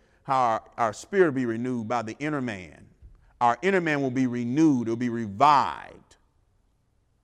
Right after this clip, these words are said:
It strengthens us when we have joy. Now,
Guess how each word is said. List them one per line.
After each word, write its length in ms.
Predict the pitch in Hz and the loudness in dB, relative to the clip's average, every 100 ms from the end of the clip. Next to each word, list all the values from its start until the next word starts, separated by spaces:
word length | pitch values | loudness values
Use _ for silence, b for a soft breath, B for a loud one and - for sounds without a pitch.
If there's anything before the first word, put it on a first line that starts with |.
| _ _ _ _ _ _ | _ _ _ _ _ _
It 140 | - 135 | -8 -8
strengthens 580 | - 160 156 127 92 92 | -6 -4 -4 -6 -12 -12
us 220 | 87 - | -14 -12
when 100 | 95 | -14
we 120 | 95 | -12
have 300 | 95 90 82 | -12 -12 -14
joy. 320 | 90 80 67 92 | -16 -18 -18 -6
Now, 380 | 151 139 87 | -2 -2 -4